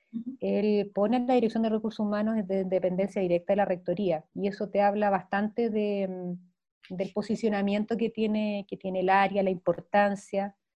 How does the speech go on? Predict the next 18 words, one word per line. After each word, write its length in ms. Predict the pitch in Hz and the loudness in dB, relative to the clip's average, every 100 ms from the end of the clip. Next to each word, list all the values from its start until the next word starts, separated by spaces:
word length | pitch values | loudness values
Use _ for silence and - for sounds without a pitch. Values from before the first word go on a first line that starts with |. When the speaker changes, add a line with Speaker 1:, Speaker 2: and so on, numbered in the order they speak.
| _ _ | _ _
Speaker 2:
Yo 140 | 190 202 | -2 2
creo 160 | 202 | 2
que 80 | 208 | 2
eso 160 | 214 214 | 2 2
dice 260 | 208 208 | 2 2
mucho, 400 | 208 202 - 175 _ _ _ _ _ _ - | 0 0 -4 -12 _ _ _ _ _ _ -6
y 280 | 202 196 190 | 0 2 2
desde 220 | 185 196 | 2 2
ese 120 | 208 | 0
punto 240 | 208 208 | 0 0
de 60 | 208 | 0
vista 120 | 208 | 0
encuentro 320 | 202 196 208 | -2 -2 -4
que 280 | 202 190 185 | -2 0 0
ese 240 | 180 180 196 | -2 -6 -6
espacio 300 | - 190 202 | -2 -2 -2
está 180 | 202 190 | -4 -2
consolidado, 840 | 196 - 175 170 175 202 269 339 | -4 -4 -2 2 4 4 2 -4